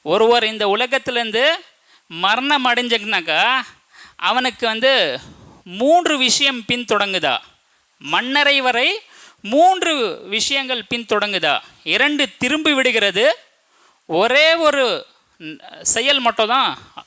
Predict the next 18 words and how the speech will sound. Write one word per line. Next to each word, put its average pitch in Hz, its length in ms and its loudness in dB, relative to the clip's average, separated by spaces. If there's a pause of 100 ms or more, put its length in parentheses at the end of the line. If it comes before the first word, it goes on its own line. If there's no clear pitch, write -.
(140)
அந்த 196 280 -2
மண்ணறை 262 460 0
வாழ்க்கையில 214 340 0
அவருக்கு 220 460 2
கூட 226 180 2
இருக்குதா? 170 420 -2 (680)
நபிகள் 220 300 0
நாயகம் 185 420 0
ஸல்லல்லாஹு 202 420 0
அலைஹி 180 260 0
வஸல்லம் 170 200 -2
அவர்கள் 160 260 -2
இந்த 185 280 -4
ஹதீஸில் 190 480 -2
கூறுகிறார்கள், 180 680 0 (1000)
ஒருவர் 214 460 2
இந்த 196 200 -2
உலகத்துல 196 680 -2